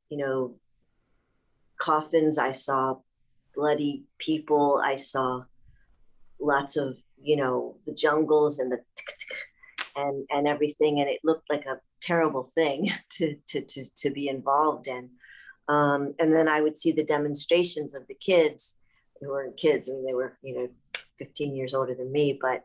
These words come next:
um, at, at, you know, on the college campuses and in the streets. And, um, I, I think to have a voice like Phil Oakes, I, I know it involved, I know it definitely solidified. It's like, what is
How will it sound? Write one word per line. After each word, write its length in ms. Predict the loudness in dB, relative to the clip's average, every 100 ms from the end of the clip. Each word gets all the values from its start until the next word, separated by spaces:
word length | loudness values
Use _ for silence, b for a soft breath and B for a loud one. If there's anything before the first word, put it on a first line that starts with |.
| -4
um, 260 | -4 -6 -10 -6
at, 220 | -6 -6 _ -8
at, 160 | -8 -6
you 100 | -4
know, 80 | -4
on 60 |
the 80 | -4
college 400 | -2 0 0 -2 -2
campuses 540 | -2 -2 -4 -4 -4
and 100 | -4
in 120 | -4
the 60 | -4
streets. 540 | -6 2 2 2 -4
And, 320 | -4 -6 -8 -20 b b b b b -2
um, 580 | 0 0 -2 -2 -6 -10 _ _ _ _ _ _ _ -4 2
I, 220 | 2 2
I 80 | -4
think 280 | 0 -2 2
to 60 |
have 220 | 2 2 0
a 100 | 2
voice 340 | 2 2 0
like 160 | -4 -4 -4
Phil 160 | 0
Oakes, 400 | 0 -2 -10 -10 -4
I, 160 | -4 0
I 120 | 0
know 480 | 2 4 4 6 4
it 140 | 4 -2
involved, 420 | -6 -2 -2 -2
I 100 | -4
know 420 | 0 2 4 6 6
it 160 | 4 0
definitely 640 | -2 0 -4 -4 -2 -4
solidified. 720 | -4 0 2 2 2 -2 -2
It's 160 | -6 -2
like, 160 | -2 B B B 0
what 160 | 2
is 220 | 2 -4